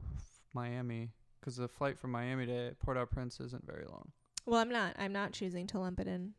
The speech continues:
Speaker 2: with this continent.
Speaker 1: Well, good.
Speaker 2: Great.
Speaker 1: Great.
Speaker 2: Thanks for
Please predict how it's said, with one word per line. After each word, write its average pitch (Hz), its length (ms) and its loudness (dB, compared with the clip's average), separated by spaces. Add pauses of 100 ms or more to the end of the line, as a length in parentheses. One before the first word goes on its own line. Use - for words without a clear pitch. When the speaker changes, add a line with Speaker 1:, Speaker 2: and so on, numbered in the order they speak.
Speaker 2:
with 190 180 -2
this 185 180 -2
continent. 185 520 -2
Speaker 1:
Well, 120 200 8
good. 127 260 0 (240)
Speaker 2:
Great. 196 260 0 (240)
Speaker 1:
Great. 135 240 2 (640)
Speaker 2:
Thanks 370 320 4
for - 100 4